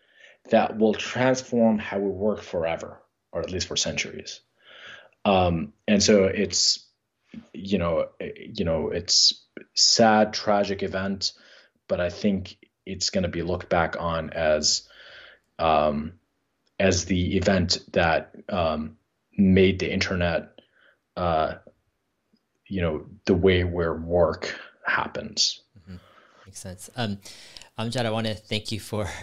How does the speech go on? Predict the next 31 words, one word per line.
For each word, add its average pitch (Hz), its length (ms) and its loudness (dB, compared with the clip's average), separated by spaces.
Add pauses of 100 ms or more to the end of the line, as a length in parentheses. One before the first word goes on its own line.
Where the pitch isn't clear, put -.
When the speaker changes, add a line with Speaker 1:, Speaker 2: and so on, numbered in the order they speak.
Speaker 2:
a 95 120 -6
fascinating 95 640 -8
conversation, 95 880 -6 (380)
uh, 87 240 -8
across - 500 -8
many, 104 260 -4
many 98 220 -2
topics, - 640 -8
and 87 240 -12
it's 87 160 -14
been 90 180 -12
great. 87 580 -6
Um, 82 300 -12 (340)
yeah, 107 120 0
I 98 80 -2
love 104 240 0
this 104 120 -4
stuff, - 360 -8
you 90 80 -8
know, 90 160 -8
I 92 40 -12
mean, 90 360 -12 (160)
just 98 180 -10
the 104 80 -10
intersection 107 580 -4
of 87 120 -12
so 113 160 -6
many 104 200 -6
different 87 380 -12
fields 87 560 -10
and, 80 240 -14